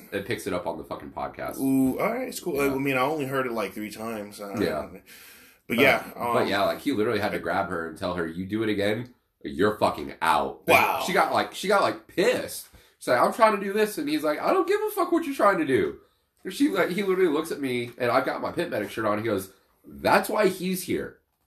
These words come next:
Speaker 2: Yeah, if you
Speaker 1: Someone
Speaker 2: wanna
Speaker 1: get,
Speaker 2: be a fucking security
Speaker 1: some-,
Speaker 2: guard,
Speaker 1: someone
Speaker 2: attend, you know, apply. Apply for the job,
Speaker 1: Yeah.
Speaker 2: but don't fucking, like, be a volunteer off of some shit that you think you know what you're doing. You know, like,
Speaker 1: Yeah.
Speaker 2: don't, don't do that
Speaker 1: Like,
Speaker 2: shit,
Speaker 1: like, he
Speaker 2: man.
Speaker 1: was like,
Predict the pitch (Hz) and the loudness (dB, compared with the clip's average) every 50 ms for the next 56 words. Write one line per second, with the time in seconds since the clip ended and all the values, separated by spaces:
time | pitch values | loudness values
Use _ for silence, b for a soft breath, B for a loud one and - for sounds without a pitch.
0 | _ _ _ _ _ - 170 175 165 143 135 - 175 - - 240 240 233 202 185 | _ _ _ _ _ 2 4 6 6 6 6 6 6 8 8 8 8 6 4 4
1 | 214 202 180 - - - 208 196 - 175 - 151 139 - 208 226 277 269 240 180 | 4 4 4 4 4 4 4 4 4 0 -2 -2 0 2 2 2 2 2 0 2
2 | 170 151 143 139 143 185 226 247 269 254 - 233 214 180 175 185 180 175 175 160 | 2 4 4 4 4 4 4 4 4 2 2 2 0 -4 -6 -4 -2 0 0 0
3 | 156 156 - 185 175 185 220 214 170 120 110 135 139 214 247 262 - - 233 233 | 0 -2 -2 -2 -2 -2 0 -2 -2 -2 -2 2 6 8 8 8 6 4 -2 -6
4 | 190 185 220 233 220 - 226 220 - - - 185 202 190 - - - 220 196 - | -2 2 2 4 4 4 4 4 4 4 4 4 4 2 -2 -6 -4 -2 -2 -2
5 | - 190 180 170 165 156 139 147 151 147 143 139 139 - - - B B B B | -2 -6 -8 -8 -8 -10 -6 -2 0 0 0 -2 -4 -8 -18 -18 B B B B
6 | B B B 147 180 175 165 - 165 170 156 156 151 151 151 151 143 143 147 147 | B B B -4 -2 -2 0 2 2 2 4 2 0 -2 -4 -4 -4 -2 0 2
7 | 135 143 151 151 139 139 131 131 131 B B B B B B B 151 143 123 143 | 4 4 4 4 4 4 2 0 -4 B B B B B B B 4 4 4 4
8 | - - 170 156 147 - - 170 156 151 147 135 - - b b b b b b | 2 2 2 2 2 2 2 4 6 4 4 4 0 -8 b b b b b b
9 | - 143 143 - - 139 143 160 165 - - - 190 190 190 190 190 175 160 147 | 0 0 0 0 -4 -8 -8 -6 -6 -6 0 4 6 6 6 6 4 -2 0 2
10 | 147 139 135 135 131 127 135 123 113 143 156 151 - - 202 208 208 208 208 190 | 2 2 2 0 0 -2 -2 -2 -2 -2 -2 -2 -4 -4 -4 -4 -2 -4 -2 0
11 | 180 160 151 - - - - - 208 202 202 - 190 175 147 120 107 95 90 135 | 2 2 2 2 2 0 -2 -2 -4 -4 -4 -4 -4 -6 -6 -6 -6 0 4 6
12 | 131 135 131 - 113 101 98 143 147 139 143 - 202 180 180 170 165 151 139 123 | 6 6 6 4 -2 -4 -2 -2 -2 -2 -2 0 0 0 2 2 2 2 2 2
13 | - | -2